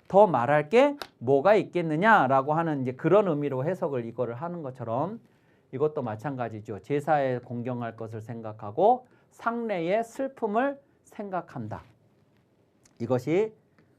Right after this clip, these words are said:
요게 여기하고 요게 여기하고 이제 연결이 되는 것이죠. 그렇게 하면 선비가 이렇게 한다면 기가 이은이라 그랬죠. 그러면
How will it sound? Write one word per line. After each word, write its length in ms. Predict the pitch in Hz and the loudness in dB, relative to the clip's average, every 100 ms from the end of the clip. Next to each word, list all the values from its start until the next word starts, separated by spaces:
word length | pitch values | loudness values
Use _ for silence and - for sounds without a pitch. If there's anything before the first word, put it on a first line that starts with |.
| _ | _
요게 340 | 127 110 143 143 | -8 -4 -2 -2
여기하고 640 | 117 113 127 113 110 98 110 _ _ _ _ _ _ | -2 -4 -4 -4 -6 -10 -12 _ _ _ _ _ _
요게 320 | 110 110 151 | -10 -4 -4
여기하고 600 | 113 104 110 117 101 98 98 | -4 -6 -8 -10 -10 -12 -14
이제 200 | 95 98 | -12 -12
연결이 420 | 101 101 101 92 | -10 -12 -12 -14
되는 280 | 95 95 95 | -16 -16 -18
것이죠. 520 | 90 _ - 92 131 - _ _ _ | -20 _ -18 -16 -16 -20 _ _ _
그렇게 380 | - 190 202 208 | 2 4 4 2
하면 380 | 185 165 190 127 | 2 4 2 2
선비가 920 | - 262 254 226 190 196 180 107 - - | 0 0 0 10 12 12 12 8 -2 -6
이렇게 380 | 147 190 196 | 0 0 0
한다면 640 | 190 190 185 151 185 262 262 _ _ _ | -4 -2 2 2 2 2 0 _ _ _
기가 540 | _ 165 156 160 156 | _ -4 0 4 4
이은이라 800 | 139 123 147 220 139 120 131 123 | 4 0 0 0 0 4 6 6
그랬죠. 420 | 107 104 - 92 87 _ _ _ | 2 -10 -14 -18 -18 _ _ _
그러면 500 | - 123 131 226 254 | -8 -4 -2 -2 -4